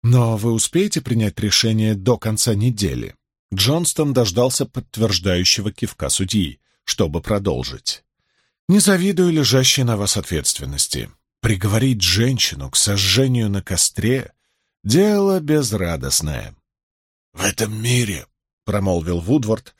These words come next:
между двумя глотками каши, «вообще мало радости». «Согласен. Нас обоих судьба занесла далековато от Оксфорда. В начале жизненного пути таких, как мы,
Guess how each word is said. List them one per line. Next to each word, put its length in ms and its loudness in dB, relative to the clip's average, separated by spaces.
между 280 2
двумя 360 2
глотками 540 -2
каши, 440 -4
«вообще 460 2
мало 320 -6
радости». 580 -4
«Согласен. 800 0
Нас 260 2
обоих 440 0
судьба 400 0
занесла 720 0
далековато 800 0
от 140 -12
Оксфорда. 580 -4
В 80 0
начале 460 2
жизненного 640 0
пути 440 -2
таких, 380 -2
как 240 -2
мы, 260 0